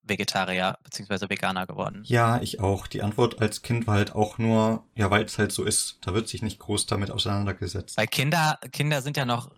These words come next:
Speaker 1: relativ, ja, unbefleckt, sag ich mal. Die, die erreicht man noch wesentlich besser,
Speaker 2: Und die meisten,
Speaker 1: meiner Meinung nach.
Speaker 2: die verbinden das halt wirklich nicht miteinander. Es gibt das Essen,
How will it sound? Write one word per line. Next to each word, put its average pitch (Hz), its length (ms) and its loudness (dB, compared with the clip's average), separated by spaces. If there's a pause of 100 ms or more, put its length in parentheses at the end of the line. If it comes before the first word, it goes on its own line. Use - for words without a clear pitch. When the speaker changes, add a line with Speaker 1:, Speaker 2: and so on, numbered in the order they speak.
Speaker 1:
relativ, 117 440 -2 (160)
ja, 117 160 -2
unbefleckt, 127 600 2
sag 107 180 0
ich - 140 -10
mal. 113 140 2
Die, 113 160 -2
die - 100 -2
erreicht 110 400 0
man 113 260 -2
noch 113 300 -2 (260)
wesentlich 120 440 -2
besser, 107 240 0
Speaker 2:
Und 87 120 0
die 120 160 0 (120)
meisten, 123 600 6
Speaker 1:
meiner 107 200 4
Meinung 95 320 0
nach. 95 160 0 (220)
Speaker 2:
die 107 60 -6
verbinden 127 540 6
das 107 160 6
halt 104 200 0
wirklich 110 240 -6
nicht 110 160 -4
miteinander. 101 500 0
Es - 100 -6
gibt 113 220 -4
das - 120 -2
Essen, 202 520 4